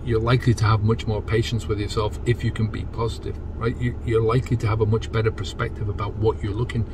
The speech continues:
uh, at in the future if you can be positive. You know, think about when you, when you think about yourself in, uh, in future years, it, when you're in a negative mood,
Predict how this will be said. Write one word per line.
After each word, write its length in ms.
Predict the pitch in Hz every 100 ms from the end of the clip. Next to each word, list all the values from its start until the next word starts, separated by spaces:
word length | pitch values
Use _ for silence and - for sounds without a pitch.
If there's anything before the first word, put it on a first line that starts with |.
| - - - -
uh, 240 | 110 107 -
at 100 | 117
in 100 | 104
the 80 | 104
future 560 | - 131 139 113 110 -
if 340 | 127 120 - - - - -
you 180 | 107 110
can 200 | - 101
be 240 | 101 101
positive. 500 | - - 139 - 104 - - - -
You 60 | -
know, 100 | 117
think 220 | 107 165
about 240 | 175 175 127 - - - - -
when 160 | 135 156
you, 160 | 156 143 - -
when 200 | 131 160
you 220 | 165 165 135
think 240 | 156 151
about 260 | 135 135 131
yourself 600 | 123 - 110 113 - - - - - -
in, 400 | 117 113 110 101 - - - - -
uh, 340 | 107 101 95
in 240 | 95 131 123
future 420 | - 131 120 117
years, 560 | 104 107 101 107 - - - - - -
it, 140 | 131 -
when 180 | 131 143
you're 160 | 135
in 100 | 127
a 60 | 117
negative 460 | 120 113 110 110 92
mood, 420 | 107 - -